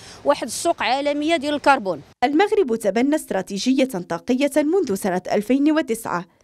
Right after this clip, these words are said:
Speaker 2: استراتيجية ترتكز بالأساس على تطوير الطاقات المتجددة والنجاعة الطاقية، تهدف إلى ضمان استقلاليته الطاقية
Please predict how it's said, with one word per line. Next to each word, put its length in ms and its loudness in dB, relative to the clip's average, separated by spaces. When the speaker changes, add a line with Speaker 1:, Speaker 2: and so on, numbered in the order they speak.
Speaker 2:
استراتيجية 680 -2
ترتكز 680 -2
بالأساس 560 0
على 240 2
تطوير 540 2
الطاقات 480 -4
المتجددة 880 0
والنجاعة 680 -2
الطاقية، 640 0
تهدف 380 2
إلى 220 2
ضمان 400 0
استقلاليته 920 -2
الطاقية 640 0